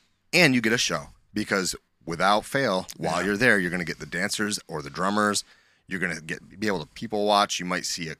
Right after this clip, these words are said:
Speaker 1: uh, Kevin walk through.
Speaker 2: Yeah.
Speaker 1: Um, it, I love that spot. It's a great spot where everybody is walking by. Like, there's not really a way around it. You, I don't know how you could go to Animal Kingdom and not end up at some point having to pass through that s-,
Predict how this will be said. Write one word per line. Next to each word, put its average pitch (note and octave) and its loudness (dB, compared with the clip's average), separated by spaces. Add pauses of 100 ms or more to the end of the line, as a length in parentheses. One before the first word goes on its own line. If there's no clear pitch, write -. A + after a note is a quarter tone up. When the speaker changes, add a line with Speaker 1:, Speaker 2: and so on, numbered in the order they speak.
(100)
Speaker 1:
uh, D2+ -4 (440)
Kevin G#2 0
walk G2+ 2
through. F#2+ -2 (400)
Speaker 2:
Yeah. F#2+ 0
Speaker 1:
Um, D#2 -8 (140)
it, F#2+ -2 (640)
I F#2+ 4
love F#2+ 0
that F2+ 2
spot. F#2 -2 (440)
It's F#2+ -2
a F2 -6
great E2 -4
spot F2+ -2
where E2 -6 (180)
everybody G#2 0 (220)
is - -6
walking E2+ -4
by. C#2+ 0
Like, D2 -10
there's F2+ -8
not G#2+ 0
really G2+ -2
a F2+ -2
way F2 0
around D#2 -4
it. G#2 -6
You, E2+ -10 (600)
I B2 0
don't E3 0
know C#3+ 0
how B2+ 2
you A#2+ 0
could A2+ -2
go F#2+ 0
to G2+ 0
Animal F#2+ 0
Kingdom F#2+ -6
and D#2+ -6
not E2+ 0
end F#2+ -4
up E2+ -6
at - -8
some F2 -8
point E2 -4
having D#2 -2
to D2 -14
pass - -2
through A2 -8
that E2+ -2
s-, - -6